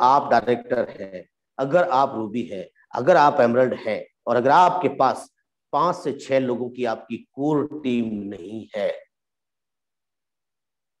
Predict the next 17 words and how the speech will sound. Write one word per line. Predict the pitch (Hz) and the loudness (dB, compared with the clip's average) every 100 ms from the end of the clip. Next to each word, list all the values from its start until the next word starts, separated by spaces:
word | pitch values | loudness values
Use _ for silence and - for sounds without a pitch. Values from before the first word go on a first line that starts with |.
| _ | _
तो | 101 - | -12 -8
फिर | 92 | -6
मैं | 98 92 | -4 -4
कहूंगा | 95 104 92 | -2 -2 -2
कि | 78 - _ _ | -4 -8 _ _
आप | 85 | -4
distributor | 82 82 - 117 92 92 | -2 -6 -2 -2 0 -2
ही | 82 92 | -2 -2
हैं, | 82 85 78 _ _ 87 | -2 -4 -6 _ _ -4
आप | 85 | -2
director | 80 90 92 98 | 2 2 2 0
नहीं | 85 87 87 87 | -2 -2 -2 -2
हैं, | 85 78 - _ _ - | -4 -6 -12 _ _ -4
आप | 98 - - - | -2 -2 -6 -2
Ruby | 107 110 101 107 | 2 4 4 4
नहीं | 90 95 95 | 4 2 0
हैं | 90 85 | 0 -2